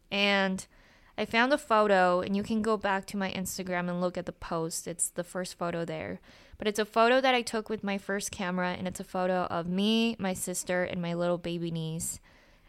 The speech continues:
And all of a sudden, I am just immediately reminded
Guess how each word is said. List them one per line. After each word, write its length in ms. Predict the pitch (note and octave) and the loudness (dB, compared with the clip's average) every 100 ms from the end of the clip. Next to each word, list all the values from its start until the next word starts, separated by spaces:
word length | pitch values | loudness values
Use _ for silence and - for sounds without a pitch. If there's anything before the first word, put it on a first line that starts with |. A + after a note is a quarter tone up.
| _ | _
And 720 | - F#3+ F#3 F3+ F3 F3 - - _ _ _ _ _ _ _ _ - - - | -2 2 4 4 2 0 -6 -10 _ _ _ _ _ _ _ _ -20 -20 -2
all 240 | G3 G3+ A#3 | 4 8 8
of 80 | |
a 80 | B3 | 6
sudden, 640 | C4+ B3 G#3+ G3 F3+ F3+ - _ _ _ | 4 4 4 4 2 -2 -8 _ _ _
I 100 | G3+ | 2
am 160 | G#3 G3+ | 4 2
just 220 | G3+ - | 0 -2
immediately 720 | G3+ G3+ G3+ G#3+ A3+ A#3+ B3+ | -2 0 2 4 4 4 2
reminded 800 | B3 B3+ G#3+ F#3+ F#3 F#3+ F3+ F3+ | 0 0 0 0 0 0 2 0